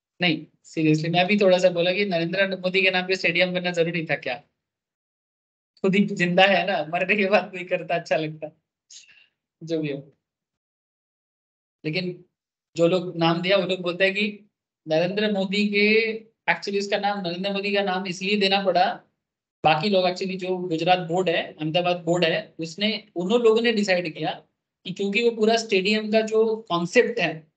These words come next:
वो जब मोदी chief minister था तब से उसको ready किया गया। माने वो मोदी जी खुद उसको dream देखा था कि India में world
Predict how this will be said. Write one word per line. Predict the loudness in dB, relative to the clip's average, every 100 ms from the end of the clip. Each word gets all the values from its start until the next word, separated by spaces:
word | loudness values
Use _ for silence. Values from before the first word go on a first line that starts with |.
| _ _ _ _
वो | -4
जब | 0 0 -2
मोदी | -6 -6
chief | -4 -4 -2
minister | -2 0 -2 -2
था | -4 -4 -6 _ _ _ _ _ _ 2
तब | 2 2
से | 2 2
उसको | 2 2
ready | 4 2
किया | 0 -4
गया। | -6 -14
माने | -12 -6 -4
वो | -2
मोदी | -2 0 0
जी | 0
खुद | -4 0 0 0
उसको | 2 2
dream | 2 0 2
देखा | 2 0 -2
था | -2 -4 -12 _ _ -6
कि | -4 -4
India | 0 4 4 2
में | -2 -2 -4 -8 -12 -2
world | 0 0